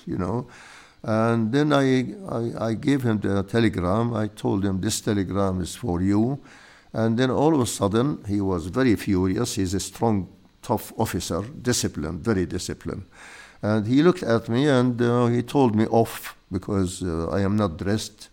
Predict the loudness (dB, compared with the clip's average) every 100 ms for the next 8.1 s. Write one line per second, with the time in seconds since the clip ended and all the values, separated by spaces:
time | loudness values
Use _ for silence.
0 | -10 -8 -8 -6 -4 -4 -4 -2 -2 -4
1 | -6 -6 -6 -6 -6 -8 -12 -20 -20 -20
2 | -20 -20 -8 -2 0 0 -2 -6 -10 0
3 | 2 4 4 4 4 6 8 8 6 4
4 | 2 -2 -2 -2 -2 -2 -2 -2 -2 -2
5 | -2 2 4 4 2 2 2 2 2 2
6 | 2 2 2 2 2 2 2 4 4 4
7 | 4 2 2 0 0 0 0 -2 -2 -2
8 | -2